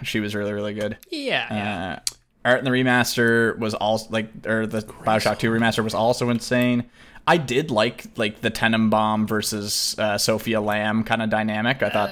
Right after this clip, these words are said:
Speaker 1: that was,
Speaker 2: Uh, yeah.
Speaker 1: I thought it was interesting. I thought, like, if they're gonna take Tenenbaum to the surface and then have her come back or whatever, and there be, like, a replacement who's taking it down a down, like, a, down a bad path, I think that's kind of an interesting idea, so I didn't hate that.
Speaker 2: Yeah.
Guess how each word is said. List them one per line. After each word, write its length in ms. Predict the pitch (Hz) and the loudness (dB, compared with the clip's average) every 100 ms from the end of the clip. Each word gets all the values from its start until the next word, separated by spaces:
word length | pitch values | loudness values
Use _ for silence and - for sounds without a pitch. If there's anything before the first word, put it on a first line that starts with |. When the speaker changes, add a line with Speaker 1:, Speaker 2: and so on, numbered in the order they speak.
| 87 | -2
Speaker 1:
that 120 | 107 | -2
was, 280 | 101 - - | -2 -4 -8
Speaker 2:
Uh, 40 | 190 | -8
yeah. 240 | 202 208 202 185 - - | -8 -10 -14 -16 -20 -8
Speaker 1:
I 100 | 151 | -4
thought 240 | 160 165 190 | 2 4 4
it 60 | |
was 180 | 190 185 | 0 -2
interesting. 560 | 190 - - 208 214 202 | -4 -4 -6 -2 -2 -2
I 80 | - | 0
thought, 260 | 131 123 127 | 2 2 2
like, 140 | 117 | -2
if 100 | 113 | 0
they're 100 | 127 | 0
gonna 160 | 117 120 | 2 0
take 320 | - 113 - | 0 -2 -2
Tenenbaum 720 | 120 117 113 110 110 110 - - _ _ _ - - | -2 0 2 4 4 2 -2 -16 _ _ _ -8 -2
to 80 | |
the 80 | 110 | -2
surface 560 | - 110 110 123 120 - | 2 2 4 2 0 2
and 100 | 110 | 2
then 120 | 110 | 2
have 160 | 110 110 | 2 0
her 80 | |
come 200 | 104 110 | 0 0
back 300 | 101 101 107 | 2 4 2
or 60 | 117 | 2
whatever, 480 | 110 110 110 113 113 113 | 2 2 2 2 2 2
and 160 | 98 107 | 0 0
there 100 | 107 | -2
be, 160 | 107 107 | -2 0
like, 160 | 107 | 0
a 100 | 104 101 | 0 -2
replacement 760 | 113 107 110 110 - 110 - | -6 -2 -2 -2 -2 -4 -4
who's 580 | - 107 104 101 - - - - - | -6 -4 -4 -2 -2 -4 -8 -20 -16
taking 400 | - 117 110 110 | -2 -2 0 -2
it 200 | 104 - - | -4 -6 -4
down 200 | 101 104 | -2 -2
a 40 | |
down, 260 | 104 104 107 - | -2 -2 -4 -2
like, 100 | 110 | -2
a, 60 | 107 | -2
down 280 | 123 113 104 | 0 0 2
a 60 | |
bad 300 | 104 98 110 | 2 2 2
path, 260 | - 113 127 | 2 2 2
I 60 | 104 | 0
think 120 | 104 | -4
that's 140 | 101 | -6
kind 120 | - 104 | -2 -2
of 60 | |
an 60 | 92 | -2
interesting 400 | 107 113 - 123 | -4 -4 -2 0
idea, 320 | 120 120 127 | 0 0 -2
so 120 | 135 | -2
I 60 | 95 | -4
didn't 180 | 104 95 | -4 -4
hate 220 | 110 110 | -4 -2
that. 220 | 113 113 | -2 -2
Speaker 2:
Yeah. 220 | 415 370 | -4 -10